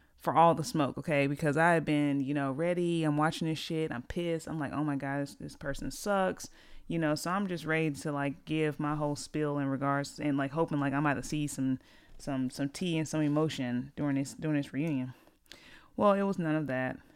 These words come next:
Um, I was telling my friend, I think what it was, was the matter of, uh, the show was recorded in twenty eighteen, and so when it came for the reunion, the reunion is, like, you know,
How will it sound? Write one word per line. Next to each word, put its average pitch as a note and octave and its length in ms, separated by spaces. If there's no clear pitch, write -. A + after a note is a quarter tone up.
Um, C#3+ 460
I F3+ 80
was F3 80
telling A#3+ 200
my E3+ 120
friend, D#3 320
I F3+ 100
think B3+ 260
what F#3 140
it E3 80
was, D3+ 380
was D3+ 180
the D3 60
matter C#3+ 340
of, C#3 380
uh, C3+ 460
the E3+ 120
show E3+ 260
was G#3+ 200
recorded E3 420
in D3+ 120
twenty D#3 280
eighteen, D#3 520
and C#3+ 200
so D3+ 180
when D3+ 160
it D3 120
came D#3+ 240
for D3+ 100
the D3 80
reunion, D#3+ 600
the C3+ 100
reunion D3+ 420
is, D3+ 140
like, C#3 260
you C3+ 140
know, C#3 340